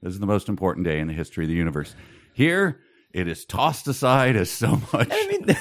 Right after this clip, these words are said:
Speaker 2: <laughs>
Speaker 1: garbage.
Speaker 2: this is like, "You're kidding yourself. You don't know about it." What's important, she says, what's important is not the event itself, but the symbolism of the event. And I would say they're both, that both of them <laughs>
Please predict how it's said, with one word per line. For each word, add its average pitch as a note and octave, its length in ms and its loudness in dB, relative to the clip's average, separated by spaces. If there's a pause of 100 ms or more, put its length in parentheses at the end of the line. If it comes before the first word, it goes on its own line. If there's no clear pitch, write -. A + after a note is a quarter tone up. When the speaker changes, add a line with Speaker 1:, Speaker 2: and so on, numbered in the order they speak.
(120)
Speaker 2:
<laughs> B3+ 140 2
Speaker 1:
garbage. F#3 540 4
Speaker 2:
this G4+ 180 -6
is A#3+ 140 -4
like, A#3 240 -2
"You're G4+ 100 -4
kidding D4 400 6
yourself. F3 420 2
You D#4+ 60 -2
don't A#3+ 160 2
know B3 80 2
about A3+ 160 4
it." - 80 -4 (220)
What's F3 220 4
important, G3 600 2
she E3 120 -2
says, D3+ 200 0
what's D#3 160 0
important D#3 360 0
is A#2 100 -2
not B2+ 180 0
the C3+ 60 -4
event A2+ 360 -2
itself, A#2 380 -2
but G#2+ 180 -2
the G#2 140 -2
symbolism G#2+ 880 0 (560)
of F#2+ 220 -4
the G2+ 140 -2
event. C3+ 300 4
And A2 120 -2
I G#2+ 80 -2
would G#2 160 -8
say F#2+ 240 -4
they're G#2+ 220 0
both, G2+ 420 2 (200)
that A2+ 180 -4
both A2+ 340 2
of - 220 -6
them D3+ 360 2 (200)
<laughs> - 120 -10